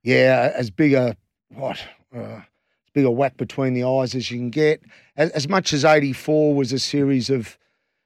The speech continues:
circumstances that just tipped in my favour, eighty-five was the complete opposite. I didn't get off to a good start. In eighty-three and eighty-four, every radio station in Perth, for example, had awards,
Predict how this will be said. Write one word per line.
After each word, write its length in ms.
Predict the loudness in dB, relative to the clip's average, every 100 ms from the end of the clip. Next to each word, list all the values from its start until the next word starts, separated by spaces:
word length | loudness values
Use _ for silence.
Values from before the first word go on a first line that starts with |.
| _
circumstances 1080 | -4 0 2 0 -4 -4 -2 -2 -4 -6 -4
that 180 | -6 -8 _ _ _
just 220 | -8 -8
tipped 280 | -4 -6 -4
in 320 | -6 -4 -8 -8
my 220 | -4 -4
favour, 480 | -2 0 2 0 0
eighty-five 640 | 0 -2 -6 -6 -4 -2
was 160 | -6 -6
the 140 | -10
complete 480 | -12 -18 -10 -6 -4
opposite. 500 | -4 -8 -8 -10 -12 _ _ _ -2
I 40 |
didn't 140 | 0
get 100 | 2
off 140 | 2 2
to 80 | -2
a 60 |
good 180 | 0 -2
start. 480 | -2 0 2 2 0 -12 _ _ -4
In 220 | -4 -4 _ 0
eighty-three 360 | 2 2 2
and 80 | 2
eighty-four, 580 | 2 0 -4 -2 0 0
every 180 | 0 0
radio 340 | 2 2 2
station 420 | 0 0 -2 -2 -6
in 80 |
Perth, 360 | -4 0 2 0
for 140 | -4
example, 440 | -8 -8 -8 -6 -6
had 200 | -6 -8 _ -20 -10
awards, 560 | 0 0 0 -2 -8